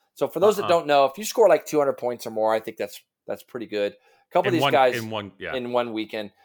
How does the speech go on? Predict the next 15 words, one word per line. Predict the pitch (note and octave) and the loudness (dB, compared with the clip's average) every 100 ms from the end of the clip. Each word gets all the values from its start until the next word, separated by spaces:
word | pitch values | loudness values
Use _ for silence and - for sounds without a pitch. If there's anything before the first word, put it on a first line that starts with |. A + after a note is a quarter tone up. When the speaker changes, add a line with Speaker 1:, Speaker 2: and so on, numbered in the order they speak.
| _ - | _ -4
Speaker 1:
You | C#3+ | 0
know, | C3 | 2
the | C3 D3+ | 2 4
average | F3+ F#3 D3 | 6 4 2
right | D3+ C#3 | 2 4
now | C3+ B2+ | 2 2
winning | A#2+ B2 A#2 | 0 -6 -8
is | G#2 - | -10 -12
two | - A#2+ | -16 -16
twenty, | - A2+ A2 G2 _ _ | -10 -10 -10 -14 _ _
two | - G3 F#3 | -20 -18 -18
twenty-two | - - D3+ C#3 - C#3 | -16 -12 -12 -12 -14 -14
point | B2 B2+ A#2 F#2 | -12 -10 -10 -12
nine. | A2 A2+ G#2+ G2+ F#2+ G2+ | -10 -4 -4 -4 -8 -4
So | D3 C3+ | 0 0